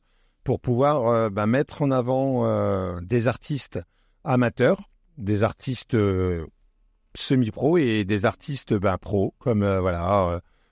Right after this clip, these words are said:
vous pourrez bien découvrir le coup de cœur qu'on a eu ensemble, euh, sur, euh, Floris,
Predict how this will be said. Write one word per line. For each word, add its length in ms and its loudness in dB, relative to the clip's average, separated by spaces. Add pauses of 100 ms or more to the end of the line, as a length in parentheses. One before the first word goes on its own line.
(140)
vous 220 -4
pourrez 360 0
bien 240 2
découvrir 540 -2
le 120 -2
coup 160 -6
de 60 -8
cœur 220 0 (380)
qu'on 120 -2
a 80 0
eu 80 0
ensemble, 480 0
euh, 160 2
sur, 300 0
euh, 120 2
Floris, 540 -2